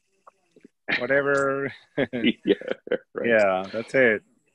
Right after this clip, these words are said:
Speaker 1: Gremlins one day, and two more weeks, you know, you have to wait for another three weeks for another movie.
Speaker 2: <laughs> Yeah.
Speaker 1: You have to make the line to get into the movie theater, you know.
Speaker 2: Yeah.
Speaker 1: Yeah.
Speaker 2: Now we, now we complain if we don't get a, a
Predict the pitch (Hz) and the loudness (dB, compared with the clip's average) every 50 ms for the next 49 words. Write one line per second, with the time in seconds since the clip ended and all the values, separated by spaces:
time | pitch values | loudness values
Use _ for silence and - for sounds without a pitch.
0 | _ - 127 135 143 151 151 147 147 147 147 147 147 147 151 - - - - 120 | _ 2 4 4 4 2 0 -2 -4 -2 -4 -4 -8 -10 -14 -18 -20 -16 -12 -10
1 | 120 123 120 120 120 120 120 120 120 117 113 101 98 95 92 90 90 87 87 87 | -8 -4 -2 -2 -2 0 0 -2 -2 -2 -4 -4 -6 -8 -12 -14 -16 -16 -16 -18
2 | 90 92 87 _ - - 135 139 143 143 139 139 131 131 131 127 113 123 123 113 | -18 -20 -20 _ -4 -2 -2 2 4 4 4 2 2 0 -2 0 0 0 -2 -2
3 | 107 98 98 101 107 110 - - 110 107 113 117 110 - 117 110 113 113 110 104 | -2 -2 -4 -4 -6 -6 -4 -2 2 2 4 4 2 2 0 0 2 2 0 -2
4 | - - 123 127 127 120 120 117 113 107 - - 107 101 107 101 101 101 107 123 | -4 -4 -2 -2 0 0 -2 -4 -4 -6 -8 -10 -8 -6 -6 -8 -8 -8 -6 -6
5 | 131 123 123 120 117 117 117 127 _ _ _ _ _ _ _ _ _ _ _ _ | -4 -4 -4 -4 -4 -6 -8 -12 _ _ _ _ _ _ _ _ _ _ _ _
6 | _ - - - _ - - - - - 101 110 117 - 113 113 110 - 98 98 | _ -8 -8 -6 _ -8 -8 -6 -6 -2 0 0 0 2 2 2 2 2 2 2
7 | 110 127 147 156 160 160 160 156 156 151 151 151 156 151 147 - 123 123 127 131 | 4 4 4 4 4 4 2 0 0 -4 -8 -10 -12 -16 -16 -12 -4 -2 0 0
8 | 127 127 120 127 127 123 123 127 127 123 120 127 120 - 123 123 120 123 123 123 | 0 -2 -6 -8 -6 -6 -4 -4 -6 -4 -6 -6 -6 -4 -4 -2 0 0 0 0
9 | 123 127 123 127 127 135 _ _ _ - 156 165 160 147 143 139 147 156 - - | 0 -2 -4 -6 -10 -14 _ _ _ -12 -8 -4 -2 -2 -2 -4 -6 -8 -12 -16
10 | - _ _ _ _ _ _ _ _ _ - - - - - - - - _ _ | -20 _ _ _ _ _ _ _ _ _ -14 -10 -8 -8 -8 -8 -10 -14 _ _
11 | _ _ _ _ - - - - - - - - - - - - - 113 110 123 | _ _ _ _ -20 -20 -20 -20 -20 -20 -20 -18 -18 -18 -18 -4 2 4 6 6
12 | 131 123 - - 120 120 127 139 143 143 135 - 135 123 - 120 117 110 104 101 | 6 6 4 4 2 2 4 4 4 2 0 -2 -4 -6 -2 0 0 2 0 0
13 | 92 104 101 101 101 98 - 110 104 95 95 92 85 - 95 92 | -2 -2 -2 -2 -2 -2 -2 0 0 0 0 -2 -4 -6 -10 -10